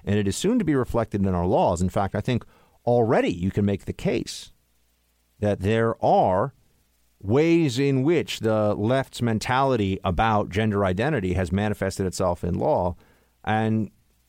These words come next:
while I can look at people screaming fascist because a, a couple of social scientists are saying men and women are different,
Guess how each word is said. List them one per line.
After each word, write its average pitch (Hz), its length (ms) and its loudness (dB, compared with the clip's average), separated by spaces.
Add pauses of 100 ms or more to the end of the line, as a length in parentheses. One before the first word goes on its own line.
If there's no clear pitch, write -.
(100)
while 123 220 0
I 160 160 2
can 151 200 0
look 143 160 0
at 135 120 -2
people 131 300 0
screaming 123 380 0
fascist 123 520 -2
because 110 520 -2 (600)
a, 110 140 -6
a 117 60 -6
couple 127 300 0
of 98 80 -2
social 156 320 0
scientists 113 520 -2
are 110 60 0
saying 113 260 0
men 120 160 2
and 113 100 2
women 117 200 2
are 92 80 0
different, - 480 -2